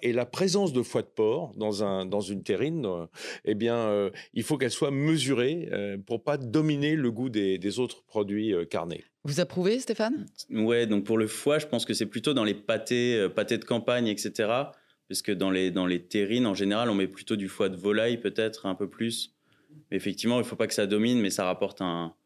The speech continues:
Speaker 3: un très bon goût, le foie. Les
Speaker 1: Mmh.
Speaker 3: clients en raffolent.
Speaker 2: En tout cas, ceux qui nous écoutent,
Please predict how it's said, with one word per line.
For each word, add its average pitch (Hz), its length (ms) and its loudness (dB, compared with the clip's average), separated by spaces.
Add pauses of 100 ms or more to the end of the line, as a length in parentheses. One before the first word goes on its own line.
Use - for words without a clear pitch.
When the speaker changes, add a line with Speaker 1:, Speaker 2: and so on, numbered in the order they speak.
(300)
Speaker 3:
un 90 140 -4
très 104 200 -2
bon 101 160 2
goût, 110 140 2
le 95 120 0
foie. 92 440 -4
Les 110 160 2
Speaker 1:
Mmh. 98 60 -2
Speaker 3:
clients 104 200 0
en 95 80 2
raffolent. 95 540 0 (420)
Speaker 2:
En 170 100 -2
tout 175 140 -4
cas, 220 140 0
ceux 185 180 -4
qui 190 160 -6
nous 185 200 -2
écoutent, 190 380 -4